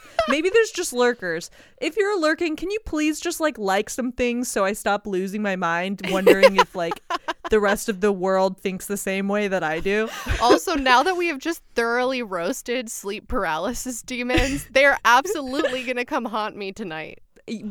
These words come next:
Speaker 2: Obviously, we're not into shaming anyone based on their physical appearance, but if you look like this old night hag bitch, like, you need to be shamed because she looks, like,
Speaker 1: <laughs>
Speaker 2: physically <laughs> ill. Like, her eyes are literally not human. Like, they're falling out.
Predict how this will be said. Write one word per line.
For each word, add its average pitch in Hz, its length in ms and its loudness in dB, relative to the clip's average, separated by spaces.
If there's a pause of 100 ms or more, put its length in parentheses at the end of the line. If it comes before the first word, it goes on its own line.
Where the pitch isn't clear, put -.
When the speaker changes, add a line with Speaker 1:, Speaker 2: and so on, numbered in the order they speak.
Speaker 2:
Obviously, 262 340 4
we're 247 120 -2
not 220 200 0
into 214 180 -4
shaming 196 680 -4
anyone 185 380 -4
based 170 260 -6
on 185 140 -4
their 170 100 -6
physical 170 380 -8
appearance, 156 380 -10
but - 180 -2
if 247 180 -4
you 311 260 0
look 247 280 0
like 220 160 -4
this - 260 -6
old 214 320 2
night 202 240 -4
hag 196 340 -2
bitch, 180 320 -4
like, 185 220 -8
you 220 160 -4
need 220 320 -4
to 233 60 -4
be 196 180 -6
shamed 175 540 -4 (280)
because 247 280 0 (240)
she 294 400 2
looks, 359 240 0
like, 494 120 6 (100)
Speaker 1:
<laughs> 831 120 -2
Speaker 2:
physically 285 840 2
<laughs> - 40 -8
ill. 214 440 2
Like, 240 140 2
her 311 180 2
eyes 254 300 8
are 339 140 4
literally 285 480 2
not 233 260 4
human. 208 500 -2
Like, 214 140 -4
they're 262 140 2
falling 226 400 4
out. 170 200 0